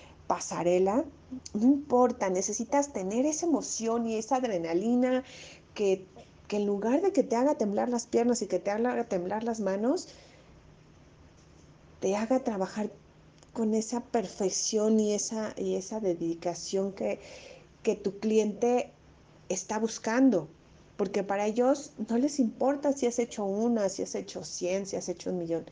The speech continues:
Ellos te están buscando porque les gusta tu trabajo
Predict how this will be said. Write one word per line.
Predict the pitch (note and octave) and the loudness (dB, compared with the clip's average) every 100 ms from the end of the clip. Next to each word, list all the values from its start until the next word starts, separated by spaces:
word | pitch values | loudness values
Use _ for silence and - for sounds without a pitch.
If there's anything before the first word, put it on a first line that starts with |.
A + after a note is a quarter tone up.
| - - - - - - - - - - - - - - | -20 -20 -20 -20 -20 -20 -20 -20 -20 -20 -20 -20 -12 -4
Ellos | A3 C#4 C#4 | 0 2 0
te | |
están | - A#3 A3+ | -4 -2 -2
buscando | A3+ - A3 A3 | -2 -4 -4 -4
porque | G#3+ G#3+ F#3 | -4 -4 -4
les | F3 | -4
gusta | F3+ - - | -6 -8 -10
tu | F#3 | -10
trabajo | - E3+ F3+ F3 G#3 A#3 | -8 -6 -6 -6 -6 -6